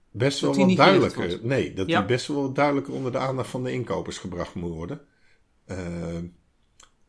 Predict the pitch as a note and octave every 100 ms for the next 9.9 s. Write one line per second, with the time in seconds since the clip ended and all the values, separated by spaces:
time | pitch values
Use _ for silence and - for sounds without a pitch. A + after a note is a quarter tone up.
0 | _ A2 - A#2 C3 C#3 - E3 D#3+ E3+
1 | D3+ - E3 F3 E3+ - C3 A#2+ A#2+ F#2+
2 | - D2+ _ _ - - A2+ G2+ D3 E3
3 | G2 F#2+ F#2 G#2+ G#2 G#2 G#2 G#2 G2+ -
4 | E2+ - A#2 G2+ - G2+ G2 - A2+ A#2
5 | G#2+ B2 A#2 A2+ A#2+ A#2 A2+ B2+ C#3+ C3+
6 | C#3 C3+ C3+ B2+ - C3 A#2+ B2 G#2+ A2
7 | G#2+ - G#2+ G2+ - F#2+ - F#2+ G2+ -
8 | F2+ G2 G2 - G2+ F#2+ F#2+ G2 F#2 -
9 | G2 F#2+ G#2 F#2+ - F2 E2+ G2 B2